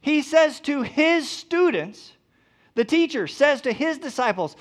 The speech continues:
says to his students, "I want you to go with my power,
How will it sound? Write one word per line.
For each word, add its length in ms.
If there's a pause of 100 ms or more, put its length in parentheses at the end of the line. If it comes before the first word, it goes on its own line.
(180)
says 260
to 100
his 240
students, 320
"I 80
want 260
you 80
to 60
go 220
with 200
my 360
power, 500